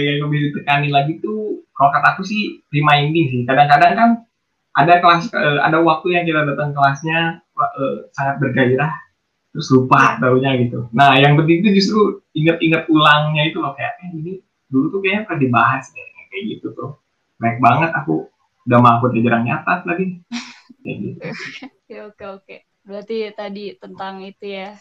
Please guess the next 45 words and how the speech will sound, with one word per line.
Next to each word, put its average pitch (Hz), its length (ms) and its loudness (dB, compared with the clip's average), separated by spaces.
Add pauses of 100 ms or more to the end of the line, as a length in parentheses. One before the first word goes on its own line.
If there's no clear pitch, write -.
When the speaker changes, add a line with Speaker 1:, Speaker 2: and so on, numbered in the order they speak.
(280)
Speaker 2:
eh, 190 220 -18
sesuatu 185 400 -16
yang 185 240 -16
penting 190 560 -20
ketika 196 240 -20
kuliah. 202 320 -20 (240)
Speaker 1:
Hmm. 190 160 -10
Speaker 2:
Terus, 233 240 -16
Kak, 262 240 -8
eh, 220 400 -12 (100)
ini 226 140 -14
lagi 220 240 -14
sih, 269 160 -20
Kak, 233 240 -14 (240)
pengen 226 400 -8
Speaker 1:
Ya. - 100 -2
Speaker 2:
denger 214 460 -16
cerita 208 400 -14
juga 208 400 -10
soal 190 760 -12 (600)
semester 214 560 -16
berapa 240 240 -14
ya? 220 160 -14
Berarti 190 160 -16
semester 214 640 -16
enam 262 320 -10
ya, 185 80 -12
Kak, 185 240 -16
atau 196 240 -18
semester 208 400 -20
enam 262 260 -14
atau 202 300 -16
tujuh 220 260 -20
ya, - 60 -20
Kak? - 100 -16
Speaker 1:
Iya, 127 140 -2 (400)
gimana 117 300 0 (100)
tuh? - 100 -14
Speaker 2:
Hmm, - 80 -18 (140)
kalau 214 500 -12
ada 214 400 -12
Kak 214 160 -10
Juju 302 300 -10
waktu 311 240 -14
itu 330 100 -16